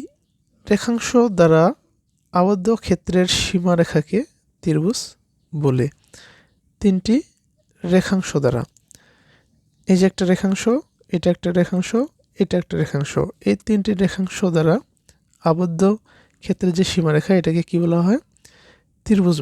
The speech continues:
বলা হয়। এটাই হলো ত্রিভুজ। আজকে আমরা দেখব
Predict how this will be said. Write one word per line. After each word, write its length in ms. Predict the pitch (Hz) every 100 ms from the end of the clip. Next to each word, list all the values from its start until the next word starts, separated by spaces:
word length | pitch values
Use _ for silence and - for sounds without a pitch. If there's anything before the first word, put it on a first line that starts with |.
| -
বলা 160 | 131 127
হয়। 180 | 127 139 - _ -
এটাই 220 | - 175 180
হলো 160 | 185 277 _ _ - - - _ _ -
ত্রিভুজ। 440 | 180 147 151 143 - _ _ _ _ _ _ _ _ _ _ _ _ _ _ _ _ _ - - _ -
আজকে 220 | - - 226
আমরা 160 | 185 160
দেখব 180 | 143 139